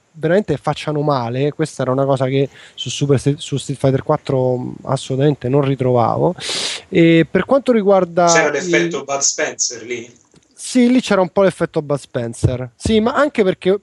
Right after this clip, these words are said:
Speaker 1: poi effettivamente è un po' più fumettoso. Se vuoi, Killer Instinct riprende quel filone di giochi fatti su, a, a, alla Pit Fighter e poi Mortal Kombat, su personaggi,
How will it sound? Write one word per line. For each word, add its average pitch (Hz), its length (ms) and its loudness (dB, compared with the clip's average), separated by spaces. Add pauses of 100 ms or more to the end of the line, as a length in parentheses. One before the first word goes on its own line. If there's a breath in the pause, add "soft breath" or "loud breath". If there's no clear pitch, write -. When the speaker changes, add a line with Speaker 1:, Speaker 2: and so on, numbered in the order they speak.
Speaker 1:
poi 214 240 2 (460 loud breath)
effettivamente 175 580 2
è 165 40 2
un - 80 -12
po' 185 120 0
più 190 140 -8
fumettoso. 180 640 -2
Se 160 160 -2
vuoi, 180 420 4 (320 loud breath)
Killer 185 320 4
Instinct 208 460 -2
riprende 190 800 2
quel 175 200 0
filone 190 760 2
di 170 280 -2
giochi 185 540 2
fatti 180 640 2
su, 180 560 0
a, 156 180 0
a, 147 180 -2
alla 165 300 4
Pit - 200 2
Fighter 180 520 2
e 143 160 -4
poi 160 200 0
Mortal 147 400 -4
Kombat, 170 580 2 (380 loud breath)
su 185 260 -2
personaggi, 170 920 0